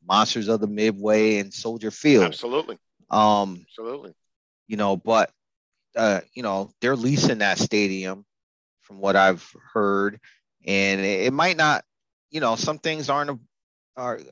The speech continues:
Speaker 1: you know, they're not avoidable. Like, things have happened in the past, right? Los Angeles Raiders and Rams, you know, they're, they're not in Los Angeles anymore.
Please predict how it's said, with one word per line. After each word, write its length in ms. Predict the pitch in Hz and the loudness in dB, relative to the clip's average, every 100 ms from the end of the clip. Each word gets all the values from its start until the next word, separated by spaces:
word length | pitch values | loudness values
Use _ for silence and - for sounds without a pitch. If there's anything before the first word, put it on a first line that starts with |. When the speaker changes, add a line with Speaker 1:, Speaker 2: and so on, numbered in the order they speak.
| _ _ _ 139 | _ _ _ -6
Speaker 1:
you 160 | 135 139 | 0 4
know, 160 | 110 | 6
they're 140 | 107 117 | 6 6
not 180 | 123 | 6
avoidable. 640 | 127 110 127 156 85 85 - | 6 4 2 2 2 -6 -2
Like, 260 | 92 90 _ _ _ _ _ _ _ | 0 0 _ _ _ _ _ _ _
things 240 | 104 104 107 | -6 -2 -2
have 120 | 107 | 2
happened 340 | 117 110 113 | 2 0 -2
in 100 | 113 | -4
the 80 | 113 | -6
past, 440 | - 143 110 92 - | 0 2 2 0 -2
right? 260 | 101 113 _ _ _ _ _ _ _ _ _ - | 0 0 _ _ _ _ _ _ _ _ _ -4
Los 220 | 107 110 | -4 -2
Angeles 560 | 123 117 117 120 - - | -2 -2 -4 -4 -4 -2
Raiders 480 | 110 131 127 127 117 | 2 2 2 -2 -6
and 160 | 117 | -6
Rams, 760 | 120 147 131 98 92 - - _ _ | -2 0 -2 -4 -8 -18 -18 _ _
you 80 | 104 | -6
know, 160 | 101 | -2
they're, 240 | 98 101 123 - | 2 2 0 -10
they're 120 | 104 | -2
not 180 | 131 147 | 2 2
in 80 | 127 | 2
Los 220 | 117 123 | -2 0
Angeles 420 | 117 113 113 - | -4 -4 -8 -6
anymore. 540 | 117 117 113 127 156 | -6 -6 -8 -10 -10